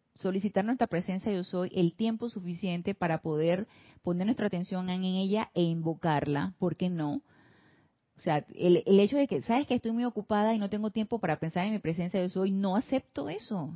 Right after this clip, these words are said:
no lo acepto. Yo estoy invocando el tiempo suficiente para poner mi atención en la presencia e invocarla a la acción. Entonces,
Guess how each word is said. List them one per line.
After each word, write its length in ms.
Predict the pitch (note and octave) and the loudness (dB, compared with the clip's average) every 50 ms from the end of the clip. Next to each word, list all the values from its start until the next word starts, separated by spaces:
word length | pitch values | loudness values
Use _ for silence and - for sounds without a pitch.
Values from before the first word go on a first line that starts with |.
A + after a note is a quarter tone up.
| E3+ - | -8 -4
no 200 | F3+ G#3+ F#3+ G#3 | -2 0 0 0
lo 80 | B3 D#4 | 0 -2
acepto. 640 | D4+ - - D4+ F#4 - _ _ - E3 D3+ - - _ _ _ _ _ _ _ _ _ _ _ _ _ | -2 -4 -4 -4 -4 -6 _ _ -6 -6 -6 -6 -10 _ _ _ _ _ _ _ _ _ _ _ _ _
Yo 80 | - E3 | -12 -10
estoy 180 | D#3 - G#3 A#3 | -6 -2 0 2
invocando 680 | B3 B3 F#3 F3+ - _ - - A#3 D4 F4+ F4 D4+ | 2 2 2 -2 -4 _ 0 0 2 2 2 2 0
el 100 | A#3 - | 0 0
tiempo 260 | - G#3 G3+ - A3+ | 0 -2 -2 -2 -4
suficiente 540 | A3 - F#3 F#3 F3 - - F#3+ F#3 F3+ G#3+ | -6 -6 -6 -6 -6 -4 -4 -2 -2 -2 -2
para 180 | - F#3 F3+ D#3+ | 0 0 -2 -2
poner 240 | - E3 E3+ F3 F#3+ | -2 -2 -4 -2 -2
mi 100 | G3+ G#3 | -2 -2
atención 360 | G3 - F3 E3+ - G3+ A3+ | -2 -4 -4 -4 -4 -2 -2
en 80 | B3 | 0
la 80 | C4 B3+ | -2 -2
presencia 480 | - - F3 - F#3+ F#3 F#3 - - - | -4 -6 -4 -2 -2 -2 -2 -2 -2 0
e 60 | - | 2
invocarla 880 | G3 F3+ E3+ D#3+ D3+ D#3 - - F3+ F#3 F3+ E3+ - D3 B2+ A2+ - - - | 2 2 2 0 -2 -4 -4 -2 -2 0 0 0 0 0 -2 -4 -4 -6 -6
a 80 | - E3 | -4 -2
la 100 | D#3 D3 | -2 -2
acción. 560 | D#3 - - - - E3+ D3+ C3+ E2+ - - - _ - _ _ _ _ _ _ _ _ _ _ _ _ _ _ _ _ | -4 -8 -12 -10 -8 -6 -6 -6 -6 -8 -12 -16 _ -20 _ _ _ _ _ _ _ _ _ _ _ _ _ _ _ _
Entonces, 420 | _ - F#3 F3 - A3+ A3 - | _ -6 -4 -2 -2 -2 -4 -4